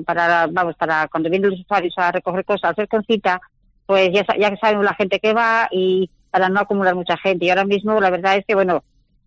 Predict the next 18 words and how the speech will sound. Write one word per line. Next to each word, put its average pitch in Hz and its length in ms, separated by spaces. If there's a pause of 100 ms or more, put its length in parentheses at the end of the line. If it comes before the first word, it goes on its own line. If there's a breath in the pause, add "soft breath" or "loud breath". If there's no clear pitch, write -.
no 190 280
hay, 214 180
no 214 600
hay 240 80
mucho 240 240
voluntario, 196 600
pero 170 220
que, 208 140
los 190 300
que 214 160
hay 254 180
creo 214 200
que 226 80
en 208 80
este 196 180
momento 202 300
somos 190 240
suficientes. 170 640